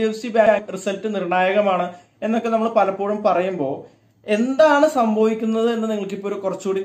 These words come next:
ക്ലാരിറ്റി കിട്ടിയെന്ന് വിശ്വസിക്കുന്നു. അപ്പൊ Reliance-ന്റെ ഒരു price movement എന്ന് പറയുന്നത്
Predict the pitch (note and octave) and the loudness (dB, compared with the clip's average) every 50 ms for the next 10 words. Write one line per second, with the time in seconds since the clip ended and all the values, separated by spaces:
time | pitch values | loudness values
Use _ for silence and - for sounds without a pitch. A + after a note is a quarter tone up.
0 | - G3 F#3 F3 E3+ E3 E3+ G3+ F#3+ F3+ D#3 F3 E3+ E3+ E3+ D#3+ - D#3+ D3 - | -2 0 2 4 2 2 0 -4 -8 -6 -4 -4 -2 -2 -4 -4 -6 -8 -8 -8
1 | D3 C3+ B2+ A#2 A2 - _ _ _ - F#3 F#3 A#3+ A3+ - G#3 G3+ G#3 A3 A3+ | -10 -10 -12 -12 -14 -16 _ _ _ -8 -4 -2 -2 -2 -2 -2 0 4 4 4
2 | A#3 B3 B3 A#3+ C#4 C#4 C#4+ D#4 - B3+ B3+ D4+ D4 - C4 A#3 A3 A3+ - - | 4 2 0 -2 2 4 6 6 6 4 0 -4 -4 0 2 2 2 2 0 -6
3 | A3+ A#3 A#3+ B3 B3 B3 B3 B3 C4+ B3+ B3 B3 A#3+ B3 A#3 G#3 G3 G3 G3 G3 | -6 -4 -4 -4 -4 -2 2 4 4 4 2 0 0 0 0 0 0 -2 -4 -6
4 | G#3 A#3+ | -4 -4